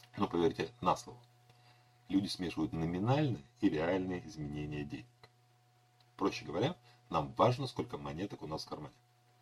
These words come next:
А покупательская способность, ее мы не принимаем в расчет. Точнее, а, жители западных стран не принимали до последнего времени. Но в последние годы все изменилось. Летом этого года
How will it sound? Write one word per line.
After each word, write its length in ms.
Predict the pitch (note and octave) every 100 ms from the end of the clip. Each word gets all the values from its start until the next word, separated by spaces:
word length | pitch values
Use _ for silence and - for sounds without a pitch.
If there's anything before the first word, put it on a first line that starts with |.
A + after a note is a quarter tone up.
| _
А 80 | -
покупательская 720 | - - - C#3+ D3 - -
способность, 580 | - - - - - - _ _ _ -
ее 120 | G#2
мы 160 | G#2+ G2 -
не 300 | E2+ G2 F#2+ -
принимаем 400 | F2 F2+ F2 - -
в 80 |
расчет. 200 | - - _ _ _ _ _ _ _ _ - - - - - -
Точнее, 300 | G2+ F#2 - - - - - - - -
а, 240 | D#2 D2+
жители 220 | E2+ E2
западных 400 | D#2 E2+ D#2+ D#2+
стран 360 | - - D#2 C#2
не 60 |
принимали 480 | B1+ - F2+ A#2+ B2+
до 180 | - G2
последнего 440 | - - D3+ D#2+
времени. 220 | D2+ - - _ _ _ - - - - - - - - - - -
Но 80 | A#2+
в 100 | F3+
последние 400 | D3+ C3 C3+ A#2+
годы 200 | A#2+ A#2
все 200 | - G2
изменилось. 520 | F2+ F#2+ D#2+ - - - - - - - - - - - - -
Летом 320 | C#3+ - A2+
этого 300 | - - D2+
года 320 | D2 A2 D3